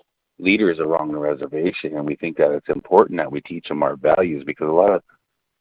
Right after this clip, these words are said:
these teachings that we wanna, eh, have, uh,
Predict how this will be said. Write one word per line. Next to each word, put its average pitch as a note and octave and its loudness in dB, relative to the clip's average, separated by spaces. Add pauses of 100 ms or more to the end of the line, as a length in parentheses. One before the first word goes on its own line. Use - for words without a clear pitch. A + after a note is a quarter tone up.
(260)
these F2+ -2
teachings F#2 0
that D#2+ 6
we D#2+ 0
wanna, D#2+ 4 (520)
eh, - -4 (520)
have, F2 6 (460)
uh, D#2+ 2